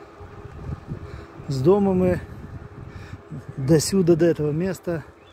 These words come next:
промотали шестнадцать с половиной километров педалями. Здесь мы немножечко проедем дальше и совершим маленький привал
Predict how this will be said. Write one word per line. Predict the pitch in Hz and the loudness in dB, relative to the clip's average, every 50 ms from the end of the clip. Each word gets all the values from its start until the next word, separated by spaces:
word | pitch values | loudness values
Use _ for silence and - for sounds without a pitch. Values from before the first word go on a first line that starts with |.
| - - - - - - - - - - - - - - | -20 -20 -20 -20 -20 -20 -20 -20 -20 -18 -16 -12 -10 -6
промотали | 151 147 147 151 156 151 - 175 170 170 175 165 | -2 0 0 0 0 0 0 0 0 2 2 0
шестнадцать | - - 156 - - 170 170 160 - - - | 0 -2 -4 -2 -2 -2 -4 -4 -6 -12 -12
с | - | -6
половиной | - 160 151 156 156 160 156 147 | -4 -2 0 2 2 2 0 0
километров | 131 - 156 143 147 147 147 143 131 131 123 - | -2 -2 -2 -2 0 0 0 0 -2 -4 -6 -6
педалями. | - - 156 139 135 131 123 117 117 120 117 - - - - - - - - - - - - - - - - - - - - - - - - - - - - | -6 -6 -6 -4 -4 -4 -4 -6 -6 -8 -8 -10 -12 -14 -18 -18 -20 -20 -20 -20 -20 -20 -20 -18 -20 -20 -20 -20 -20 -20 -20 -18 -18 -16 -16 -16 -14 -12 -8
Здесь | 143 131 127 151 180 175 - - | -6 -2 4 4 4 4 4 2
мы | 165 165 | 0 0
немножечко | 165 160 165 170 170 165 151 143 143 - - 160 | 0 0 0 0 0 0 -2 -4 -6 -6 -4 -4
проедем | 139 160 156 151 143 139 139 139 131 | -4 -2 -2 -2 -2 -2 -2 -2 -2
дальше | 120 139 135 151 147 - - 247 226 - - - - - - - - - - - - - - - - - - - - - - - - - - - | 0 0 0 -2 -2 -2 -4 -4 -4 -4 -8 -14 -14 -14 -16 -16 -18 -18 -20 -20 -20 -20 -20 -20 -20 -20 -20 -20 -16 -12 -12 -12 -12 -12 -4 0
и | - 247 | 2 2
совершим | 226 - - 180 160 151 151 135 - - - 185 202 214 202 - - - - - - - - - - - - - - - - - - - - - - - - - - - - | 2 2 2 2 2 2 2 0 -2 -2 2 2 2 2 2 -2 -6 -20 -20 -20 -18 -18 -18 -18 -20 -20 -20 -20 -20 -20 -20 -20 -20 -20 -20 -20 -20 -20 -20 -20 -20 -12 -6
маленький | 135 143 151 160 170 175 180 180 170 131 - 170 156 | -2 -2 0 0 2 2 2 2 2 0 0 -2 -2
привал | - - 156 160 160 147 139 139 131 131 123 120 - - | 0 0 2 2 2 2 2 0 0 0 -2 -4 -6 -8